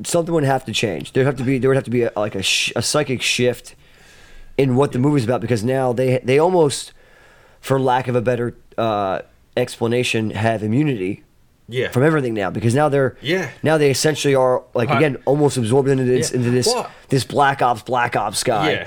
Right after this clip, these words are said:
Speaker 1: Mister
Speaker 2: Well,
Speaker 1: Nobody.
Speaker 2: that's the thing. Like, they could
Speaker 1: And they operate out of, out of, uh, nowhere. <laughs>
Speaker 2: Yeah. Yeah, right, yeah.
Speaker 1: So, like,
Speaker 2: He,
Speaker 1: Camp, Camp
Speaker 2: he,
Speaker 1: Nowhere.
Speaker 2: there was so many good lines in this movie. There was so much, like, fun.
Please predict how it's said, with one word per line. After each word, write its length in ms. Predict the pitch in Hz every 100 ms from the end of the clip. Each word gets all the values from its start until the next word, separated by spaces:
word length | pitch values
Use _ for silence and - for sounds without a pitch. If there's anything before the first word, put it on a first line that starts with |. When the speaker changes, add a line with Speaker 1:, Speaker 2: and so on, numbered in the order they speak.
| - - _
Speaker 1:
Mister 200 | 139 196 139
Speaker 2:
Well, 40 |
Speaker 1:
Nobody. 540 | 139 127 107 95 - - 147
Speaker 2:
that's 380 | 156 170 175
the 80 | 170
thing. 260 | 160 147 117
Like, 200 | 113 -
they 120 | 127
could 200 | 143 123
Speaker 1:
And 100 | 135
they 80 | 143
operate 400 | 147 135 135 131
out 100 | 135
of, 200 | 123 117
out 160 | 123 123
of, 220 | 117 110
uh, 220 | 110 104
nowhere. 520 | 101 131 120 98 107 - 147
<laughs> 120 | -
Speaker 2:
Yeah. 340 | 139 170 - - -
Yeah, 160 | 180 175 170
right, 200 | 160 135
yeah. 220 | 143 117
Speaker 1:
So, 240 | - 180
like, 320 | 170 156 143 - - -
Speaker 2:
He, 120 | 202
Speaker 1:
Camp, 300 | 208 160 131
Camp 180 | 143 156
Speaker 2:
he, 80 | -
Speaker 1:
Nowhere. 400 | 160 147 110 127
Speaker 2:
there 180 | 139 202
was 160 | 208 -
so 220 | 185 175
many 240 | 175 151
good 200 | 123 127
lines 340 | 107 98 110 117
in 100 | 110
this 200 | 107 127
movie. 300 | 117 117 110
There 140 | 117
was 120 | 110
so 420 | - - 147 139 139
much, 480 | 131 120 - - - 104
like, 240 | 95 85
fun. 640 | - - 113 123 127 127